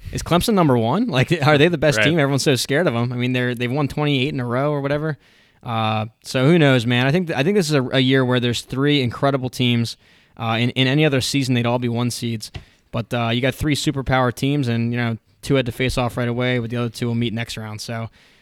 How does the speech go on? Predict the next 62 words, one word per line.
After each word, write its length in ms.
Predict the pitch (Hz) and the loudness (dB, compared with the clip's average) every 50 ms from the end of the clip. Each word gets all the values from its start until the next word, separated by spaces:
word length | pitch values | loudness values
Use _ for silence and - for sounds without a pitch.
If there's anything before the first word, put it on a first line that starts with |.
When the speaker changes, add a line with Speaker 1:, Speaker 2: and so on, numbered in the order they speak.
| _ _ - | _ _ -10
Speaker 1:
uh, 260 | 117 113 113 110 113 - | -6 -4 -4 -4 -4 -4
I 80 | - 135 | -6 -4
think 180 | 131 165 147 139 | -2 -2 0 0
we 100 | 143 131 | 0 0
have 120 | 131 123 | 0 0
a 40 | 117 | -2
great 260 | 120 127 127 127 - | -2 -4 -4 -4 -4
bracket 380 | - 123 120 123 - - 113 - | -4 -4 -4 -4 -4 -6 -6 -6
this 200 | 123 120 - - | -6 -6 -4 -2
year. 280 | 127 123 123 120 110 - _ _ _ _ _ _ _ | -2 0 0 -2 -2 -6 _ _ _ _ _ _ _
Most 300 | - 165 202 226 - - | 4 6 6 6 4 2
years 200 | 170 170 165 143 | 2 2 2 2
there's 120 | 135 123 120 | 2 0 -2
a 60 | 113 | -2
fluke 320 | - - 139 143 143 - | -2 -2 0 0 2 2
in 120 | 151 135 135 | 2 0 2
there, 200 | 135 135 139 131 | 2 0 0 -2
like 140 | 120 117 | -2 -4
last 280 | 127 127 135 135 - - | -2 -2 -2 -2 -2 -2
year's 140 | 139 123 110 | -2 -2 0
Notre 240 | 123 127 123 120 113 | 0 0 0 0 0
Dame 200 | 120 123 127 120 | 0 0 0 0
team, 260 | - - 131 127 123 | 0 0 0 0 0
where 80 | 123 | -2
you 200 | 131 139 143 156 | -4 -4 -4 -4
just 220 | 143 139 139 - - | -2 -2 -2 0 0
knew 120 | 135 131 | 0 2
they 100 | 117 120 | 2 0
didn't 180 | 117 120 117 113 | -2 -2 -2 -2
belong. 440 | - 110 110 113 117 117 117 113 - _ _ _ _ _ _ _ | -4 -4 -4 -4 -2 -2 -2 -4 -6 _ _ _ _ _ _ _
Uh, 300 | - 117 110 110 110 110 | -8 -6 -4 -2 -2 -2
this 200 | 113 135 143 - | -2 -2 -2 -2
year 80 | 143 131 | -2 -2
you 100 | 120 123 | 0 -2
don't 160 | 120 117 113 | -2 -2 -2
have 180 | 117 113 110 107 | -2 -2 -2 -2
that. 160 | 110 113 123 | -4 -4 -4
Even 160 | 143 151 165 | -4 -4 -4
with 140 | 147 113 - | -4 -2 -2
Oklahoma, 640 | 135 127 - 123 110 113 127 139 135 123 117 113 - - - - _ _ - | -2 -2 -4 -4 -2 0 0 0 0 0 0 -2 -4 -8 -16 -20 _ _ -4
in 120 | - - | -4 -2
September, 480 | - 160 - - - 175 208 180 131 120 | -2 -4 -2 -2 -2 0 0 0 0 0
they 100 | 135 160 | 0 0
were 80 | 165 | 0
the 80 | 127 113 | -2 -2
best 240 | 131 127 113 - - | -2 -2 -4 -4 -4
team, 160 | 143 143 135 | -2 -2 -2
in 60 | 113 | -2
my 100 | 113 110 | -2 -4
opinion. 320 | 110 - 127 135 127 117 117 | -2 -2 -2 -2 0 0 -2
They 80 | 120 | -2
were 80 | 127 120 | -4 -4
blowing 380 | 110 107 - 120 127 135 135 127 | -6 -8 -6 -4 -2 -2 -2 -2
teams 240 | - 135 123 110 | -2 -2 -2 0
out. 160 | 120 123 123 117 | -2 -2 -2 -2
That 140 | 117 117 | -4 -4
offense 340 | 117 123 120 - 131 120 107 | -4 -4 -4 -4 -6 -6 -6
was 80 | 113 107 | -8 -6
doing 200 | - 131 123 120 | -4 -4 -4 -4
its 140 | 113 - - | -4 -6 -6
thing 180 | 131 127 123 | -4 -4 -4
again. 420 | 123 113 120 123 123 123 117 110 | -4 -4 -4 -2 -2 -2 -2 -4